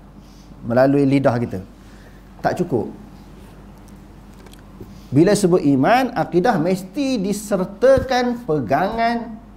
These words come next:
i'tiqad, kepercayaan di dalam hati. Ha, itu maksudnya. Ini bagi orang, orang yang nak masuk Islam.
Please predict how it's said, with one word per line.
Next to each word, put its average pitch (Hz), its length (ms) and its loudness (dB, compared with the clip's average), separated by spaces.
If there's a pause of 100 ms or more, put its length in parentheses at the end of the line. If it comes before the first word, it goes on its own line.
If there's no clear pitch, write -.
(800)
i'tiqad, 220 960 0
kepercayaan 165 640 0
di 143 80 -2
dalam 123 240 0
hati. 110 240 -6 (560)
Ha, 104 160 -4
itu 156 80 -2
maksudnya. 98 400 -4 (680)
Ini 170 300 2
bagi 160 240 2
orang, 135 640 0
orang 117 240 -2
yang 127 160 0
nak 123 160 0
masuk 123 160 -2
Islam. 110 640 -2